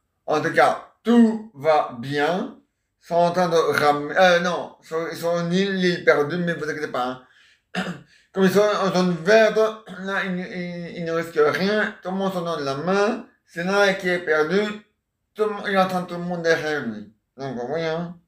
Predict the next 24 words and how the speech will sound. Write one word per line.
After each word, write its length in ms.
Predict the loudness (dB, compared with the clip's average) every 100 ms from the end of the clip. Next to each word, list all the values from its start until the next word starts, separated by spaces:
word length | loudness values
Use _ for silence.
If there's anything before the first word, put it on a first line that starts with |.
| _
Bon. 320 | -14 -12 -14 _ _ _ _ _ _ _ _ _ _ _ _ _ _ _ _ _ _ _ _ _ _ _ _ _ _ _ _ _ _ _ -8
<clears throat> 20 |
Donc 440 | 0 2 2 -2
là, 500 | -2 2 2 0 -8 _ _ _ _
et 60 | -4
là, 340 | 2 4 4 -2
ils 80 | -4
vont 160 | -2
rester 380 | 2 0 2 -2
jusqu'au 260 | -2 -4 -6
trente 320 | -4 -4 -4
et 160 | -6 -6
un. 200 | -10 -14 _ _ _ _ _ _ _ _ _ -10
Ouais. 140 | -8 -10 _ _ _ _ _ _
On 120 | 0
va 120 | 4
passer 120 | 2 2
une 240 | 2 4 4
heure, 920 | 4 4 2 -2 -6 -12 -16 -20 -20 _
non, 360 | -6 -6 -6 -2
deux 420 | 6 6 6 2
heures 440 | -2 -2 -4 -6 -10
en 100 | -8
kayak 540 | -6 -4 -4 -4 -10